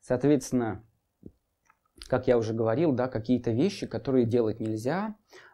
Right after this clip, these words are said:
а, в йоге есть какие-то д-, вещи, которые делать необходимо, я еще немножечко вернусь к этому, но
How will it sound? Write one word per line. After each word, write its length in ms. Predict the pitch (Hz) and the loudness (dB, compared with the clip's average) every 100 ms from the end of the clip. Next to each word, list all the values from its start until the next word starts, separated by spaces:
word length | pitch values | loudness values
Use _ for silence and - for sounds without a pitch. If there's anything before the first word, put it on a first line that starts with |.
| _ | _
а, 200 | - 120 | -6 -4
в 40 | |
йоге 340 | 117 139 123 117 | 2 2 2 0
есть 260 | 120 117 | 0 -2
какие-то 400 | - 113 123 113 | -4 0 2 2
д-, 100 | 110 | -2
вещи, 280 | 110 113 - | -2 -2 -4
которые 280 | 110 113 117 | -6 -2 0
делать 260 | 113 113 | 0 0
необходимо, 760 | 113 107 - 113 127 220 143 110 - - - | -2 -6 -6 -4 0 0 -2 -6 -14 -20 -4
я 200 | 120 113 | 0 0
еще 180 | 113 | -2
немножечко 400 | 117 113 110 - | -6 -4 -8 -4
вернусь 360 | 117 131 226 240 | -2 0 -2 -2
к 80 | - | -2
этому, 280 | 117 113 113 | -2 -2 0
но 380 | 151 123 92 | 0 0 -6